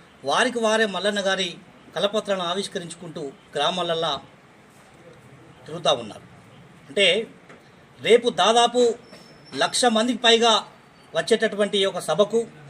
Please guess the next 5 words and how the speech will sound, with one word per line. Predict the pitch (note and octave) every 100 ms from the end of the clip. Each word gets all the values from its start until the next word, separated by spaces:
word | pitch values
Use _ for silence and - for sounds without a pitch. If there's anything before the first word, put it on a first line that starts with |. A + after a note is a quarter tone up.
| - - -
సంపూర్ణంగా | F3 G#3+ C4 B3 B3 A#3+ A#3+
తెలంగాణ | A#3+ A3 A3 G#3
బీసీ | G3+ F#3+ G3+
ప్రజా | G#3 F#3+ F#3+
సంఘం | F#3 F#3 F3